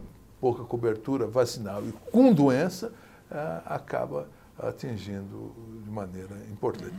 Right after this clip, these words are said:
Em São Paulo, nós tivemos uma epidemia, eh, eh, pequena, são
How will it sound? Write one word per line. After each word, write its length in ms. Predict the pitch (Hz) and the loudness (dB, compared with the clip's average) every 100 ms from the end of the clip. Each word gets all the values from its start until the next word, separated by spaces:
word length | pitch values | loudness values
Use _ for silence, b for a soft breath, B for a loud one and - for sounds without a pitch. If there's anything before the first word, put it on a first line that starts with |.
| - | -10
Em 160 | - 269 | 2 2
São 280 | - 294 254 | 8 8 8
Paulo, 420 | - 214 214 240 | 10 12 12 10
nós 220 | 240 - | 4 2
tivemos 440 | 285 220 139 151 170 | 2 6 4 4 -4
uma 140 | 262 | -6
epidemia, 640 | 285 220 254 269 160 139 233 B B B - | -6 -4 -2 0 2 2 0 B B B -6
eh, 300 | 127 120 110 113 - - - b b - | -4 -4 -6 -10 -16 -20 -20 b b -12
eh, 240 | 123 120 - - | -10 -8 -10 -4
pequena, 560 | 208 170 147 147 202 202 | 6 10 10 10 4 0
são 240 | 151 113 | -4 -4